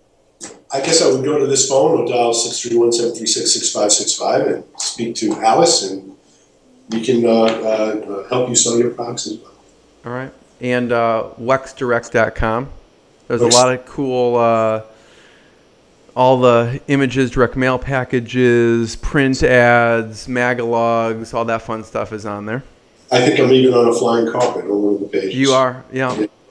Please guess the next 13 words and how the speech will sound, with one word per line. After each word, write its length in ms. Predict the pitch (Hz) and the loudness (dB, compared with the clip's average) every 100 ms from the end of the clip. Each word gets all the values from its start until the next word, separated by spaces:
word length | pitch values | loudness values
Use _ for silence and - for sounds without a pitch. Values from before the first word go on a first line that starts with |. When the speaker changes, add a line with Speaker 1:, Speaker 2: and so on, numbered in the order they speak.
| - | -12
Speaker 2:
Yeah, 140 | 123 | -8
I 40 | 117 | -6
saw 220 | 131 120 | -6 -6
that. 220 | 113 - - _ _ 127 | -8 -12 -20 _ _ -2
You 100 | - | 0
Speaker 1:
Yeah. 60 | 127 | 0
Speaker 2:
do 80 | 131 | -2
come 180 | 127 | -2
on. 200 | 117 113 113 _ _ - - _ _ - | -2 -2 -6 _ _ -20 -20 _ _ -12
Um, 640 | 117 110 107 107 107 104 101 - _ _ _ - - - - | -4 -2 0 0 0 -2 -4 -12 _ _ _ -20 -20 -20 -8
my 120 | 165 | -2
last 240 | 190 330 - | 0 -2 0
question 720 | 180 160 - 131 113 110 107 | 2 2 2 -2 -4 -6 -10